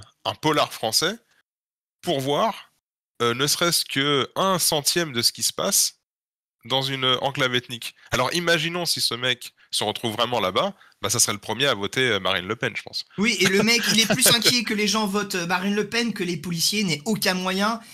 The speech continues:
Speaker 2: et qu'ils soient dans une situation lamentable
Speaker 1: Mais parce
Speaker 2: comme
Speaker 1: qu'ils
Speaker 2: ce
Speaker 1: sont
Speaker 2: qui est
Speaker 1: dans le
Speaker 2: décrit dans le
Speaker 1: spectacle.
Speaker 2: flic.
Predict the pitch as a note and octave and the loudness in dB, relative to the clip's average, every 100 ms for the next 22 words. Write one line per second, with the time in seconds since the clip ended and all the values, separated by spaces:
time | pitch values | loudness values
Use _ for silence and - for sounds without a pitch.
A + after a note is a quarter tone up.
0 | - D3 D3 E3+ F3+ F3 F3 E3+ E3+ - | -8 -4 -2 0 0 -2 -4 -2 -2 -4
1 | F#3 - D#3 D#3+ F#3 F3+ F#3+ G#3+ G#3 F3 | -4 -4 -2 -2 -2 -2 -2 0 2 0
2 | - - F3+ E3+ G3 - G3+ G#3 G#3 F#3+ | 2 2 2 4 4 4 4 4 4 0
3 | E2+ | -2